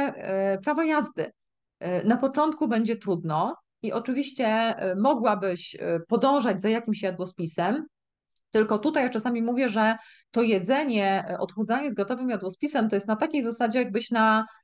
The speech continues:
e, egzamin na prawo jazdy pojechała z instruktorem, który by ci wszystko mówił, tu skręć w lewo, tu włącz kierunkowskaz, tutaj, prawda, jeszcze by pan pedałami, e, pomagał sterować, no i znasz to prawo jazdy, tylko co z tego, jak sobie na drodze potem nie poradzisz.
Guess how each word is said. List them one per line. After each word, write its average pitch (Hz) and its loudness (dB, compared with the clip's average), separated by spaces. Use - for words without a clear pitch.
e, 190 4
egzamin 285 0
na 262 -2
prawo 247 -6
jazdy 233 -2
pojechała 220 0
z 226 -4
instruktorem, 247 -2
który 247 -2
by 214 -6
ci 226 -8
wszystko 214 -4
mówił, 262 4
tu 240 0
skręć 208 -2
w - -2
lewo, 262 2
tu 247 -2
włącz 208 0
kierunkowskaz, 214 -4
tutaj, 196 -2
prawda, 180 2
jeszcze 226 0
by 208 -2
pan 208 0
pedałami, 208 2
e, 185 -4
pomagał 202 0
sterować, 311 0
no - 0
i 247 -2
znasz 247 0
to - -2
prawo 190 0
jazdy, 247 0
tylko 220 -4
co 254 0
z 254 -10
tego, 226 2
jak 202 0
sobie 202 0
na 185 2
drodze 175 0
potem 170 -4
nie 160 -2
poradzisz. 156 -4